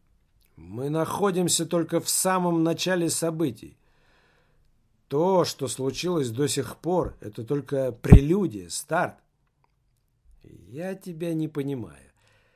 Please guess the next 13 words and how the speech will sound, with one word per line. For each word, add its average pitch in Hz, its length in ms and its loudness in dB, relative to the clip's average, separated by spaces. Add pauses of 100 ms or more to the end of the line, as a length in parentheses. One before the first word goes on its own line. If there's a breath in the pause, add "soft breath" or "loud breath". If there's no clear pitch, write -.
(500 soft breath)
Ты 175 540 -4
что-то 214 680 -4
знаешь?» 220 760 -6 (580)
вкратчиво 165 840 -6
спросил 143 500 -8
Пенза. 90 420 -12 (1000)
У 78 80 -20
него 123 460 -2
в 151 100 -6
эти 170 240 -4
мгновения 131 760 -6
появилось 131 540 -6
чувство, - 600 -10